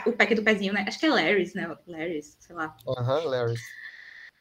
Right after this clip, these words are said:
Speaker 1: Odeio ele, acho nojento o que, o que ele faz com ela,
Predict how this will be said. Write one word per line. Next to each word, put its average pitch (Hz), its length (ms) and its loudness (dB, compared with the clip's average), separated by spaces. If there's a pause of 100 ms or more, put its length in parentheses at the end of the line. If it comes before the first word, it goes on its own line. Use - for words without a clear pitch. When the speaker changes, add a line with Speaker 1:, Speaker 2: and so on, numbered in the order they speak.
(220)
Speaker 1:
Odeio 196 380 6
ele, 175 180 4
acho 190 240 2
nojento 214 840 6
o 226 40 0
que, 196 520 0 (100)
o 226 80 0
que 220 120 -6
ele 214 100 4
faz 214 200 2
com 226 200 0
ela, 170 360 0